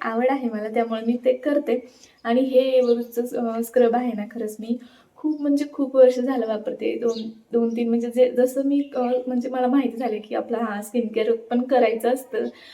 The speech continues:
मला खूप उशिरा समजलं की हां, आपलं स्किन केअर केलं पाहिजे वगैरे वगैरे, म्हणजे लग्न झाल्यावर.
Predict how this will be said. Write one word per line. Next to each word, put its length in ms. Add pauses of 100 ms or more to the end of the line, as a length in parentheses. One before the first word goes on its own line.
(260)
मला 300 (140)
खूप 200
उशिरा 360
समजलं 500
की 260 (280)
हां, 160
आपलं 220
स्किन 300
केअर 160
केलं 300
पाहिजे 340
वगैरे 360
वगैरे, 280
म्हणजे 300
लग्न 380
झाल्यावर. 540